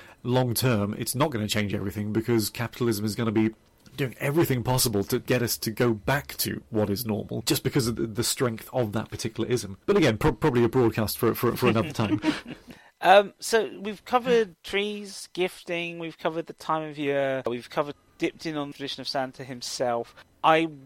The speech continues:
Speaker 2: would like just for a moment to bring this back to, well, since we've talked about modernized traditions, this, this, this leads me to,
Speaker 1: Hmm.
Speaker 2: to,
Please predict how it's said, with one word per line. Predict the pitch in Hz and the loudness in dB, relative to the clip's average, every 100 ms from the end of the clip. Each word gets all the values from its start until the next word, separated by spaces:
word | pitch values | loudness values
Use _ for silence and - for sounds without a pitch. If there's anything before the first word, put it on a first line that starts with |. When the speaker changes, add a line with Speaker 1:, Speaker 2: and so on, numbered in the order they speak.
| 135 | -8
Speaker 2:
would | 147 190 156 | 0 0 2
like | 165 160 160 - | 0 2 0 -2
just | 151 - | -8 -6
for | 156 | -6
a | 143 | -4
moment | 143 143 139 - | -2 -2 -6 -12
to | - | -16
bring | 123 - 139 139 135 | -16 -12 -10 -10 -10
this | 131 - - | -10 -12 -8
back | 123 117 - - | -4 -4 -6 -12
to, | 139 123 117 | -10 -10 -10
well, | 131 | -10
since | - 208 | -8 -6
we've | 208 180 | -8 -6
talked | 185 151 | -6 2
about | 156 | 2
modernized | 135 147 143 127 104 - | 4 0 0 -4 -6 -8
traditions, | 98 98 87 85 | -12 -12 -12 -12
this, | 127 120 131 127 | -12 -12 -12 -12
this, | 131 - | -14 -12
this | 139 135 | -12 -10
leads | 135 127 123 | -10 -10 -14
me | 120 | -12
to, | 117 | -12
Speaker 1:
Hmm. | |
Speaker 2:
to, | 107 110 | -10 -12